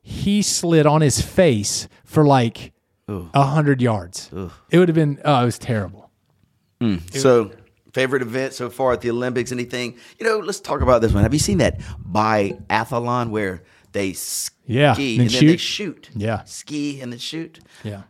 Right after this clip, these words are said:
Speaker 2: I thought that was interesting for about, like, four minutes, then I had to turn it. It got very boring. But
Speaker 1: Yeah, it's like cross country. Have you
Speaker 2: Cross-
Speaker 1: watched country? It, listen, I like the competitiveness and the
Speaker 2: Right.
Speaker 1: endurance athlete part of it, but when Sven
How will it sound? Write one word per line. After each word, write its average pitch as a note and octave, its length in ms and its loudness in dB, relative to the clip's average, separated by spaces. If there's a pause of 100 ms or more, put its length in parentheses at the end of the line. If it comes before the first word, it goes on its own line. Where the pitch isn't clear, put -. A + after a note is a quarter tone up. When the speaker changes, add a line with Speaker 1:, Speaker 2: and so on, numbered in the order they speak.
(120)
Speaker 2:
I A#2 100 0
thought C3+ 240 0
that B2+ 80 2
was A2+ 140 0
interesting G#2+ 400 -4
for G#2+ 80 -2
about, G2 180 4
like, F#2+ 160 0
four A2+ 260 2
minutes, G#2+ 280 2
then F#2 120 -6
I F2+ 40 -4
had F#2 100 -2
to E2+ 80 -4
turn F#2 220 -2
it. F#2 60 -2
It F2+ 40 -4
got F2+ 140 -2
very F#2 360 0
boring. D#2+ 440 -4
But G#2+ 360 2
Speaker 1:
Yeah, D#3+ 120 4
it's - 100 -2
like D3 140 -2
cross C#3 320 0
country. C#3 460 -2
Have C#3 80 -2
you C#3 60 4
Speaker 2:
Cross- C#3+ 100 2
Speaker 1:
watched C#3+ 240 4
country? D3+ 320 -2 (440)
It, E3+ 220 -12
listen, D#3 300 -10 (520)
I F#3+ 140 4
like E3+ 400 2
the C3+ 160 4
competitiveness G#3 920 0
and C#3+ 120 2
the C#3 60 2
Speaker 2:
Right. B2+ 60 0
Speaker 1:
endurance D3+ 460 2
athlete G#3+ 640 -2
part A3 220 4
of A#3+ 120 0
it, B3+ 180 -6 (680)
but D3 320 2 (380)
when C#3+ 400 0 (220)
Sven G3+ 720 -2